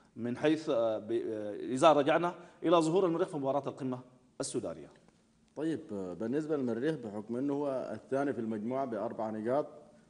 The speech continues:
Speaker 2: آه، الخسارة، خسارة الأهلي المصري من صن داون بطل جنوب أفريقيا، آه، أنا ب-، ب-، بفتكره أنه هو بينصب في مصلحة المريخ،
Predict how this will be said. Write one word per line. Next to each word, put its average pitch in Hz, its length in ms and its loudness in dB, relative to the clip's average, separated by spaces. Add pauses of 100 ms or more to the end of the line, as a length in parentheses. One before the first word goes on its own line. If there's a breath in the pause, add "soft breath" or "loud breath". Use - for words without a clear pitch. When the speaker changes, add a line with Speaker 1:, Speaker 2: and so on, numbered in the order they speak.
(140)
Speaker 2:
آه، 95 120 -4
الخسارة، 117 720 0
خسارة 135 400 0
الأهلي 131 260 0
المصري 120 360 -4
من 95 320 -6
صن 120 240 -2
داون 117 460 -2
بطل 101 260 -8
جنوب 104 200 -6
أفريقيا، 120 480 -2 (560 soft breath)
آه، 101 140 -4
أنا 107 100 -4
ب-، 107 680 -4
ب-، 104 260 -6
بفتكره 139 460 -2
أنه 165 160 0
هو 160 160 2
بينصب 131 320 -2
في 127 120 -4
مصلحة 104 340 -6
المريخ، 101 460 -10